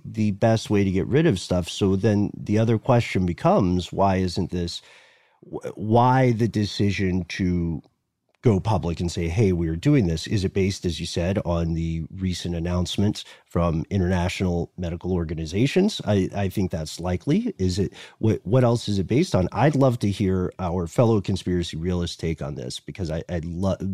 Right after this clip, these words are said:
people have been with us for a long time. Um, I, I would love to hear what you think. Do you think we're right when we say that folks will tend to react adversely to this, perhaps even doubling down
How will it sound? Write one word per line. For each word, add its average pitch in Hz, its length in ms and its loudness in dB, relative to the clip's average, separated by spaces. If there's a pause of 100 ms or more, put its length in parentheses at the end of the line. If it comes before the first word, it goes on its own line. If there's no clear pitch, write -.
people 98 220 2
have 87 80 0
been 87 240 -2
with 107 160 2
us 113 100 2
for - 140 -4
a 98 60 2
long 87 280 0
time. 120 460 2 (500)
Um, 82 420 0
I, 90 220 -2 (180)
I 95 140 -6
would 90 160 0
love 95 260 0
to 76 100 -4
hear 87 420 -2 (540)
what 101 180 2
you 95 100 2
think. 85 240 0
Do 107 100 2
you 113 60 4
think 113 240 0
we're 107 80 4
right 90 320 0
when 117 160 2
we 87 140 0
say 90 320 0
that 98 200 0
folks - 560 -4
will 85 220 -6
tend 90 380 -2
to 98 100 -4
react 82 460 -2
adversely 85 560 -4
to 143 120 -2
this, 151 280 0
perhaps - 400 -2
even 82 240 -4
doubling 82 480 -2
down 76 420 -4